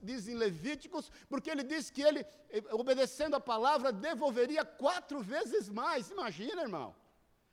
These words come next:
Tinha cara que tava dando glória a Deus de ter sido roubado por Zaqueu. <laughs> Tinha cara que, quando ouviu isso, falou: "Aleluia, que ele me roubou um dia. Glória a Deus,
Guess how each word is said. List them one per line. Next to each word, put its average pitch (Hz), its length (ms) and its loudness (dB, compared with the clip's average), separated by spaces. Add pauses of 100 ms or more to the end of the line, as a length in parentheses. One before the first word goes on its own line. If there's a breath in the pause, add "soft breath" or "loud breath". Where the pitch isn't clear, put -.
(1000)
Tinha 349 160 -2
cara 311 240 6
que 311 80 -8
tava 302 180 2
dando 311 220 0
glória 311 300 8
a 339 40 2
Deus 294 300 2
de 240 60 -8
ter 294 120 -6
sido 302 220 -6
roubado 269 400 2
por 302 140 -4
Zaqueu. 294 520 8 (300)
<laughs> - 1300 -18
Tinha 453 200 -8
cara 349 240 4
que, - 80 -6
quando 330 180 4
ouviu 294 260 2
isso, 320 140 -2
falou: 330 160 4
"Aleluia, 370 600 6
que 349 80 -8
ele 339 140 0
me 339 80 2
roubou 302 400 6
um 320 40 0
dia. 302 600 4 (1500)
Glória 440 340 0
a - 20 2
Deus, 294 1000 6